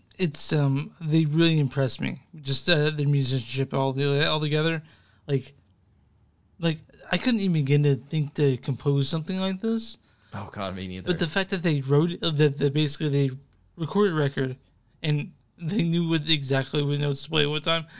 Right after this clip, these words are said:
Speaker 1: Like, just thinking about it, just, it's, it's, it,
Speaker 2: <laughs>
Speaker 1: and, you know, really, inst-, and this whole thing has really interesting time signatures, time signatures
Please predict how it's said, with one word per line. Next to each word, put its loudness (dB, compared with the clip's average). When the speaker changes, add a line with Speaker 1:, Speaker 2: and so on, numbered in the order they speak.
Speaker 1:
Like, 2
just -2
thinking 2
about 0
it, -2
just, -6
it's, -14
it's, -8
it, 2
Speaker 2:
<laughs> -20
Speaker 1:
and, 2
you 4
know, 4
really, 4
inst-, -2
and 0
this 0
whole 2
thing 0
has 2
really 2
interesting -2
time -2
signatures, -4
time 0
signatures -4